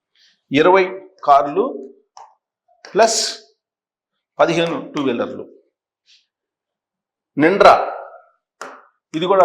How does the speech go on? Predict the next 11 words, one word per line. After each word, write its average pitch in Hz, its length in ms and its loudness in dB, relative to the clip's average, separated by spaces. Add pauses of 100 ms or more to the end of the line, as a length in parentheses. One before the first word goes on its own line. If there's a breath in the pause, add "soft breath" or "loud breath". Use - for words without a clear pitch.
రోజా 156 260 0
గారిదే. 107 240 -6 (1000)
నిండ్ర, 165 260 2 (680)
నిండ్ర 170 260 -2
మండలం, 147 340 -2
నిండ్ర 185 280 2
మండలం 151 220 -4
నుంచి 135 300 -6 (1000)
పదిహేను 160 400 0
కార్లు. 127 280 0 (1800)
వడమాల, 170 440 6